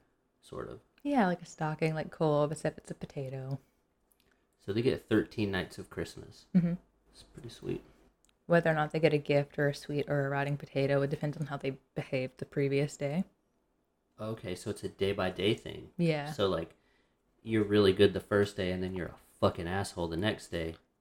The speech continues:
Speaker 2: You get in a rotting
Speaker 1: You're
Speaker 2: potato.
Speaker 1: getting a fucking, guess what? Potato.
Speaker 2: But I just imagine, like, if you give your child a rotting potato,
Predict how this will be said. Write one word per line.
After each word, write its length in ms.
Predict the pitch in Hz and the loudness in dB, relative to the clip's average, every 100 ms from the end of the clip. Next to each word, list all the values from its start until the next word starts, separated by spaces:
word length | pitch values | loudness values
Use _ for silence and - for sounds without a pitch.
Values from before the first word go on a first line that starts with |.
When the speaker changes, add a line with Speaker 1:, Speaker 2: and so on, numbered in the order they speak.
| - | -4
Speaker 2:
You 100 | 156 | -2
get 140 | 151 | -2
in 100 | 190 | -4
a 60 | 151 | -2
rotting 260 | 147 139 147 | -2 -2 -4
Speaker 1:
You're 60 | |
Speaker 2:
potato. 300 | 139 - - | -4 -8 -6
Speaker 1:
getting 200 | 180 - | -4 -4
a 100 | 117 - | -6 -6
fucking, 360 | 143 139 147 139 | -6 -4 -8 -4
guess 240 | - 139 - | -2 0 8
what? 320 | 110 - - _ _ _ _ _ _ _ | 8 8 0 _ _ _ _ _ _ _
Potato. 540 | - - 120 95 82 85 _ | 4 6 4 2 -4 -12 _
Speaker 2:
But 80 | - | 8
I 100 | 202 | 10
just 260 | 320 359 - | 10 6 6
imagine, 480 | 226 160 165 190 180 | 8 8 4 2 0
like, 300 | 160 151 151 _ _ _ _ - | -2 -6 -10 _ _ _ _ -4
if 100 | 160 | 0
you 100 | 180 | 2
give 260 | 151 156 160 | 2 2 2
your 100 | 165 | 2
child 360 | - 143 147 151 | 0 -4 -2 -2
a 40 | |
rotting 380 | 143 135 147 151 | -2 -2 0 0
potato, 560 | 156 - 139 151 160 | -2 -4 -4 -4 -4